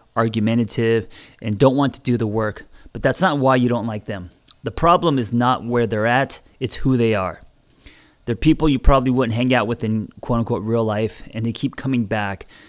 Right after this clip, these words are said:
which is what annoys you the most. Because as a therapist, you can't tell your clients to not come back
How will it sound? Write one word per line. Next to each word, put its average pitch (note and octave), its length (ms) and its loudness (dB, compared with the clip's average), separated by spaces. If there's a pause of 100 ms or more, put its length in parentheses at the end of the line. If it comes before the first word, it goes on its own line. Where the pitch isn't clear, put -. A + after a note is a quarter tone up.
(160)
which A2+ 220 -6
is A2 160 -6
what A#2 240 0
annoys A2 440 0
you G#2+ 60 -4
the G2 80 -4
most. G2 440 -6
Because A2 260 -6
as G#2+ 140 -2
a G#2 60 -4
therapist, C3 600 0
you A2 140 -6
can't B2+ 380 -4
tell B2 200 -2
your A2 120 -4
clients A2 440 -6
to G2+ 120 -8
not G#2 240 -4
come G2 180 -6
back F#2 340 -10